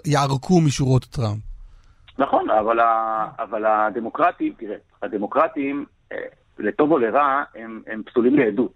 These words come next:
Speaker 2: הם רוצים להדיח אותו בכל יום נתון,
Speaker 1: כן.
Speaker 2: הם רק מחכים להזדמנות. הם גם ניסו את זה לפני שנה.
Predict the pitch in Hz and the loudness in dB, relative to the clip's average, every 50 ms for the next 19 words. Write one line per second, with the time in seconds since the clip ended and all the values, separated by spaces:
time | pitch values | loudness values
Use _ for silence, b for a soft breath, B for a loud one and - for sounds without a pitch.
0 | _ _ - 220 254 254 208 190 - - 214 208 196 185 165 147 139 185 185 - | _ _ -2 -2 0 0 -2 -4 -2 -2 -2 0 2 2 2 2 2 0 -2 -2
1 | 165 131 165 135 135 - - 160 156 156 143 143 131 - - 127 139 127 120 117 | -2 -4 -2 -2 -2 0 2 2 4 4 4 2 0 0 2 2 2 4 4 4
2 | 147 156 147 143 - 151 - 131 - 147 143 139 135 113 110 127 147 147 110 - | 4 2 2 2 0 -2 -4 -2 0 2 2 2 2 2 0 0 0 0 -2 -4
3 | B B B B B 107 101 101 113 - - 139 131 120 139 135 - 151 143 - | B B B B B -2 0 0 0 2 2 2 4 4 2 2 2 2 0 2
4 | - 156 160 151 | 2 0 0 0